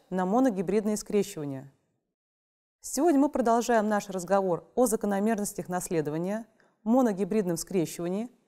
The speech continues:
и научимся решать задачи как раз на моногибридные скрещивания. Давайте еще раз повторим те термины,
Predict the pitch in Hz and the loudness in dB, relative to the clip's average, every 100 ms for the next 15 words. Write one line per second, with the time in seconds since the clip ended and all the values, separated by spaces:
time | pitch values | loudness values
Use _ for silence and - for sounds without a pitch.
0 | _ _ _ 196 220 269 311 254 240 220 | _ _ _ 0 4 4 4 2 2 2
1 | 214 - 190 190 185 254 311 - 226 _ | 2 0 0 2 4 4 2 0 -8 _
2 | _ _ - 190 190 233 302 - - 190 | _ _ -4 -4 2 4 4 0 -6 -2
3 | 175 180 254 254 180 160 196 190 202 - | 0 2 2 2 0 -2 -2 -2 -6 -4
4 | 160 151 - 147 143 147 _ _ _ _ | -6 -6 -8 -8 -8 -12 _ _ _ _
5 | _ _ _ _ _ _ _ _ 180 226 | _ _ _ _ _ _ _ _ -2 2
6 | 302 320 254 - 247 190 - 170 190 190 | 2 2 -2 0 2 0 -2 -4 -2 -2
7 | 170 165 - 208 190 294 311 202 147 | -4 -8 -4 -2 2 2 2 0 -4